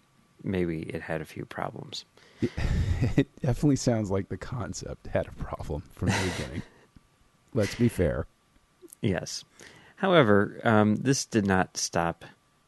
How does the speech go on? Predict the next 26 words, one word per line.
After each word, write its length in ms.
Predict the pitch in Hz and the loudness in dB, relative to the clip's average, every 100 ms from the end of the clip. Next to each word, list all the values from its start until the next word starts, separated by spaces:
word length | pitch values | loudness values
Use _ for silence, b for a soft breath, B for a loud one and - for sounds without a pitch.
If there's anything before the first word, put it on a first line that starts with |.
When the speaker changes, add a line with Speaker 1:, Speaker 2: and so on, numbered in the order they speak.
| - | -10
Speaker 1:
Taylor 440 | - 90 87 92 | -2 0 2 0
from, 540 | 82 - 90 85 85 85 | -2 -2 0 0 -2 -2
uh, 360 | 85 85 85 - - | -2 -2 -2 -6 -4
getting 260 | - 87 87 | -2 0 0
another 240 | 98 143 | 2 2
job 460 | 123 90 85 85 92 - _ | 4 2 2 0 -4 -12 _
in 420 | 92 90 90 85 | -2 -2 -2 -6
late 300 | - 110 190 - _ - | 0 2 0 -2 _ -6
nineteen 420 | 90 85 - 87 | -4 -4 -4 -4
eighty-seven, 720 | 82 85 - 87 104 135 143 B B B B - | -4 -4 -4 0 2 0 -2 B B B B 0
and 180 | 104 | 2
that 220 | 110 147 - - | 4 4 0 -2
was, 720 | 113 104 101 104 101 - - _ _ _ - | 4 6 6 6 2 -2 -4 _ _ _ -2
uh, 300 | 98 92 87 - _ - | 2 4 4 0 _ 2
on 400 | 104 104 107 95 | 6 6 6 2
Magnum 480 | - 110 165 175 160 | 2 4 6 6 4
P 260 | - 147 139 | 4 4 6
I, 200 | 113 82 | 6 6
a 120 | 85 | 2
show 520 | - - 95 95 95 B B B | 0 4 6 6 4 B B B
which 180 | - 92 | -8 2
was 280 | 101 92 87 | 4 4 2
produced 560 | - 92 98 - - - b b b - | -2 4 4 2 -4 -12 b b b 2
by 380 | 104 92 90 | 6 8 6
her 600 | 90 - 95 90 90 90 - _ _ _ _ _ _ | 4 2 2 2 2 -2 -6 _ _ _ _ _ _
former 720 | - - 98 95 92 90 | -6 2 4 6 6 4